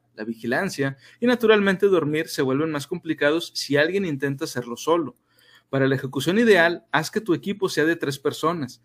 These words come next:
De cuatro o diez aún puede ser aceptable. Cualquier cosa por encima de eso es buscarte problemas. Tres miembros permiten una protección mutua en el combate cuerpo a cuerpo,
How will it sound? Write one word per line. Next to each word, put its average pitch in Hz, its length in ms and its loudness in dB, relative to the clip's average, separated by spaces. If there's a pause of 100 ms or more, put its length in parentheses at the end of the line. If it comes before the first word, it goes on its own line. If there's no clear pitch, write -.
(180)
De 131 140 0
cuatro 175 560 2
o 139 100 0
diez 196 440 0
aún 170 260 0
puede 180 180 2
ser 160 160 0
aceptable. 147 640 -2 (360)
Cualquier 180 320 2
cosa 196 300 0
por 156 100 2
encima 156 360 -2
de 165 120 8
eso 175 240 -2
es 135 180 0
buscarte 147 440 -6
problemas. 120 760 -4 (320)
Tres 208 240 2
miembros 226 380 6
permiten 160 380 0
una 185 180 -2
protección 151 480 -2
mutua 156 500 0
en 127 140 0
el 120 100 -4
combate 143 380 0
cuerpo 135 320 -4
a - 80 -6
cuerpo, 156 360 -2